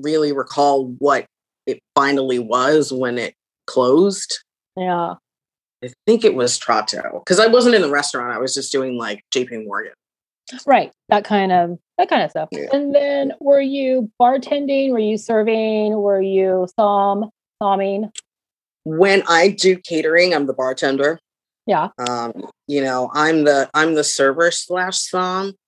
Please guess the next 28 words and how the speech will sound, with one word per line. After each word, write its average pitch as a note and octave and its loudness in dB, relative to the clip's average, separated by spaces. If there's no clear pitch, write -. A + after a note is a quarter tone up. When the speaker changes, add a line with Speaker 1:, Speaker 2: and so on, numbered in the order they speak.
Speaker 1:
I D3 4
rather C3 0
make C#3 -4
my C3+ 0
money C3+ 0
on B2+ -4
the B2 -6
floor C3+ 4
being C#3 4
a C3 -2
server C#3 0
who C3+ -4
knows D#3 0
about G3 2
wine F#3+ 0
than D3+ 2
being C#3 0
Speaker 2:
Mm-hmm. F3 -4
Speaker 1:
just - -10
a B2+ -6
som. C3 -2
Speaker 2:
Yeah. F3 0
I C#4 2
can F4+ 2
see B3 2
that. F3 2
That A3 -4
makes, C4+ -10